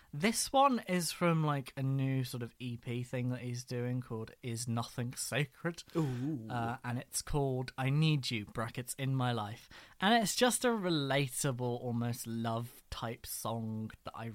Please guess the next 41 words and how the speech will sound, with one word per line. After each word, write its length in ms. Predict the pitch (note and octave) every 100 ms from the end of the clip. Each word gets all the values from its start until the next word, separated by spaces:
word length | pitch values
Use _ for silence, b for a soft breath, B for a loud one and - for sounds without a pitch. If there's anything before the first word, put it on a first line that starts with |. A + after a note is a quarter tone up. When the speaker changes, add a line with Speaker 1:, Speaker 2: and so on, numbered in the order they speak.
| -
Speaker 1:
really 300 | A2 A2 A2
like. 540 | G#2+ G2+ A#2 _ - - B B
That 120 | F3+
whole 340 | D3 F#3+ F#3 D#3
sort 200 | - D3
of 100 | C3+
E 140 | C#3+ C3
P, 480 | C#3 C3 A#2+ A#2+ B2
I 80 | B2+
don't, 140 | D3 F3+
I 60 | D#3
don't 120 | F#3+
even 160 | C#3+ B2+
know 100 | A#2
what 120 | A#2
it's 100 | A#2
meant 180 | A#2 A#2
to 40 | B2
be, 120 | B2
whether 220 | A#2+ A#2
it's, 120 | B2
like, 140 | B2 A#2+
a 40 |
slow 360 | - - A#2 A#2
release 360 | A2 A2+ A2+
album 420 | G#2 A2 A2+ G#2+ G#2
or 80 |
something, 360 | A2 G#2+ A2+ A2 G#2+
but 140 | A2
it's, 180 | A2+ - B B B B B
it's 200 | - C3
got 200 | - E3
some 180 | - D#3
good 220 | B2 D3
tracks 380 | B2+ D3 C#3 -
on 160 | C3+ B2
it, 100 | G#2+
like 400 | A2 G#2+ - - -
A 80 | C#3+
Dying 420 | A#2+ G#2+ C3+ D#3
World, 400 | G3 G#3 A#2 -